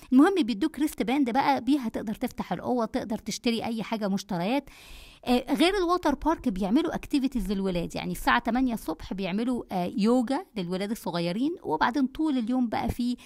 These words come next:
ايفنتس، في ستوري، في، آه، حاجات زي ما انتوا شايفينها كده لطيفة.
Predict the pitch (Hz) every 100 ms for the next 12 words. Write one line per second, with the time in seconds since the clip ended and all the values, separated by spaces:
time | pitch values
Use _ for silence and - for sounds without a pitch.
0 | - - 285 254 254 247 - 254 262 254
1 | - 262 254 247 247 247 - 247 240 240
2 | 226 - - - 226 233 247 247 233 240
3 | 254 254 247 220 269 247 233 226 233 226
4 | - 269 262 254 233 220 _